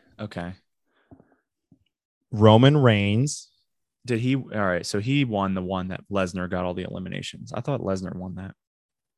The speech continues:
Speaker 2: Roman Reigns won the one Strowman got all the eliminations in.
Speaker 1: Oh, that was that one. Okay.
Speaker 2: Uh, The Miz and John Morrison two years ago.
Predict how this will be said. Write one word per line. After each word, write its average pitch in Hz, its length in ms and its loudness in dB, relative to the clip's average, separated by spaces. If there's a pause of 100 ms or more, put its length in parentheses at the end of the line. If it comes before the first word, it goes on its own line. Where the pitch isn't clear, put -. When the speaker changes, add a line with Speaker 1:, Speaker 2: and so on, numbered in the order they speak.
(680)
Speaker 2:
Roman 147 320 8
Reigns 143 280 8
won 127 160 8
the 120 60 6
one 120 180 8
Strowman 107 580 4
got 78 100 -6
all 73 120 -6
the 76 100 -8
eliminations 78 600 -14
in. 110 120 -18 (280)
Speaker 1:
Oh, 104 260 0
that 98 140 0
was 95 160 -8
that 92 180 -12
one. 90 260 -14
Okay. 92 280 -10 (1700)
Speaker 2:
Uh, 98 260 4
The 110 120 2
Miz 123 400 8
and 123 160 6
John 110 320 8
Morrison 120 760 6 (2000)
two 127 140 4
years 113 340 6
ago. 117 420 6